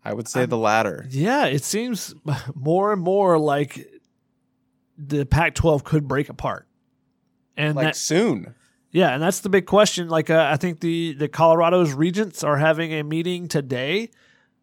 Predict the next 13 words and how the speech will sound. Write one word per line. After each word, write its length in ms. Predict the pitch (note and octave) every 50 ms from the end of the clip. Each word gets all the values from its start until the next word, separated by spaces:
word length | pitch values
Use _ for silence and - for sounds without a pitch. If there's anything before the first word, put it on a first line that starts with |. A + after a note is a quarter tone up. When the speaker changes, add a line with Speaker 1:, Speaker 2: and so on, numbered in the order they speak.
| _
Speaker 2:
to 120 | - D#3+ D#3
discuss, 580 | D3+ C#3+ - - - F3 E3 D#3+ D#3 - - D#3+
uh, 220 | D#3 D#3 D#3+ D#3
the 80 | D3+ C#3
Pac-twelve 480 | - D3+ D3 D3+ D3 - E3 D3+ D3+
T 160 | D3+ - E3+ F3+
V 140 | F#3+ G3+
deal, 360 | F#3 F#3+ G3+ G#3+ A3+ A#3 A3 G#3
the 120 | E3 C3+
potential 420 | C#3 C3 - E3 D#3+ - F#3 F3
of 140 | F3 F#3 F3+
it. 280 | A3 G#3+ - - - -
Um, 560 | D#3 C#3+ C3+ C3+ C3 C3 C3 B2+ B2 B2+ B2+